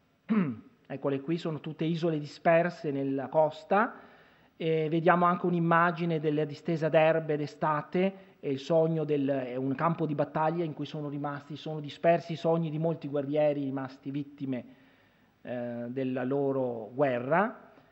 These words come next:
L'immagine de-, delle Spelidese, figura d'autunno, la luna,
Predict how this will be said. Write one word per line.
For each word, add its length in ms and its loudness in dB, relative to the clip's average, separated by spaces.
L'immagine 800 2
de-, 340 -2
delle 380 0
Spelidese, 1000 2
figura 380 2
d'autunno, 760 4
la 140 6
luna, 600 4